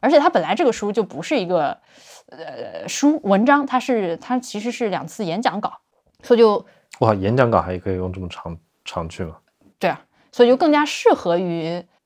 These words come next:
Speaker 1: 怎么说，在脑中出声的方式给它读出来，这是我的感觉啊。因为有些书是无所谓的，但有些书你就是这个声音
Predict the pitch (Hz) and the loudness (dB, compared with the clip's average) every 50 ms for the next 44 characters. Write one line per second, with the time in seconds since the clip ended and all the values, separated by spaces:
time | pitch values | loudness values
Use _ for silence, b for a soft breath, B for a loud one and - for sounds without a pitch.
0 | _ - - 165 165 156 - 185 175 180 175 214 196 190 170 151 156 190 196 202 | _ -6 -4 -4 -4 -4 -2 -2 -2 0 2 2 2 2 0 -2 -2 -4 -4 -4
1 | 208 214 - - - - - 233 220 - 247 240 247 220 - 190 175 - 170 160 | -6 -8 -10 -12 -10 -4 -4 -2 -2 0 0 0 0 0 -2 -4 -6 -6 -8 -8
2 | 151 143 156 - 143 151 - - - 120 139 - 175 160 165 147 139 151 160 165 | -10 -10 -10 -10 -10 -10 -10 -10 -10 -10 -10 -12 -12 -10 -8 -8 -8 -8 -8 -10
3 | - - - - - - - _ _ 98 98 - - - 139 165 220 254 220 220 | -10 -14 -16 -20 -20 -20 -20 _ _ -20 -20 -18 -16 -10 -4 0 0 2 2 0
4 | - 160 - 233 233 - - 202 208 - 208 180 - 139 135 151 165 165 - 143 | 0 0 0 0 0 0 -2 -6 -4 -4 -4 -4 -4 -4 -4 -6 -8 -8 -6 -6
5 | 156 151 143 135 156 185 190 190 170 151 156 - 185 - - 175 175 175 151 - | -6 -6 -6 -6 -6 -4 -4 -4 -4 -6 -6 -6 -8 -8 -8 -10 -10 -10 -12 -14
6 | 156 170 185 165 160 147 139 - - 156 151 - 190 185 185 185 190 196 196 | -14 -14 -12 -12 -12 -12 -12 -14 -14 -12 -8 -6 -6 -4 -4 -6 -6 -8 -10